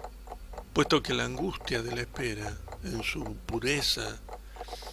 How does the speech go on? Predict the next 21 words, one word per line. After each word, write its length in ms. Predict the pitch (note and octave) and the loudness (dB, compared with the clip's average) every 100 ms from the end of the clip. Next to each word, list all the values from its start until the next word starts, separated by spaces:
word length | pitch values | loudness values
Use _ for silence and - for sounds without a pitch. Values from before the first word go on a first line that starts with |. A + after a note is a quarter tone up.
| - - - - - | -10 -10 -10 -6 6
quiere 240 | D3+ D#3+ | 8 8
que 80 | C#3+ | 6
yo 180 | B2+ E3 | 4 4
me 160 | D3+ | 2
quede 380 | A#2+ D3 D3 C3+ | 0 0 2 2
en 80 | C3+ | 0
un 140 | D#3 | 0
sillón, 560 | - C3 A2+ G#2+ A2 A2+ - - - - | 0 -2 -2 -2 -4 -8 -10 -10 -12 -6
al 180 | - A#2+ | 0 2
alcance 640 | A#2+ A#2 F3+ F3 E3 - B2 | 2 2 2 2 0 0 0
del 180 | A#2 A2+ | 0 -2
teléfono 640 | A2+ B2+ D#3 - - D#3+ - - - - - - - - - - - | -2 -2 -4 -4 -4 -6 -8 -10 -10 -10 -10 -10 -10 -10 -12 -12 -8
y 60 | - | 0
sin 220 | - A2+ | 0 2
hacer 340 | A2 - - A#2+ | 0 0 -2 -4
nada. 400 | A2 G2+ G2+ - - - - - - - - - - - - - - - - - - - - - - - - - - - - - - - - - | -4 -4 -6 -8 -10 -10 -10 -12 -10 -12 -12 -10 -10 -10 -10 -10 -10 -10 -8 -8 -10 -10 -10 -10 -10 -10 -8 -8 -10 -10 -10 -10 -10 -10 -10 -6
¿Estoy 360 | C3 F3 D#3+ | 4 8 8
enamorado? 600 | C#3+ B2 A#2+ C3+ D#3 C#3 - - - - - - - - | 6 2 0 4 4 2 -6 -10 -12 -10 -10 -10 -10 -6
Sí, 240 | - - D3+ - - - - - - - - - - - - - - - | 0 0 -2 -8 -12 -12 -10 -12 -12 -12 -12 -10 -10 -10 -10 -10 -10 -4
porque 280 | C3+ A2+ B2 | -2 -2 -4
espero. 360 | - C#3+ A#2+ | 0 0 -2